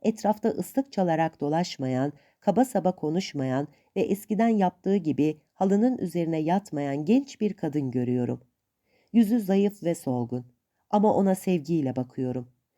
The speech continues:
Çünkü o çok tatlı ve kibar olmuş. Artık sıçrayarak değil,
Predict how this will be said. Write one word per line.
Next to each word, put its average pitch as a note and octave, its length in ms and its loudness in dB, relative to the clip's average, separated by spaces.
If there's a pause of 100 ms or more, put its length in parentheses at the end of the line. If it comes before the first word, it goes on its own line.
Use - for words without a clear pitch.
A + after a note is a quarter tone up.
(240)
Çünkü G3+ 280 2
o F3 120 4
çok F#3 300 -4
tatlı D3+ 520 -4 (200)
ve A#3 60 2
kibar D3+ 400 0
olmuş. A#2+ 480 -4 (540)
Artık B3+ 360 -2
sıçrayarak F#3+ 720 0
değil, D#3+ 320 2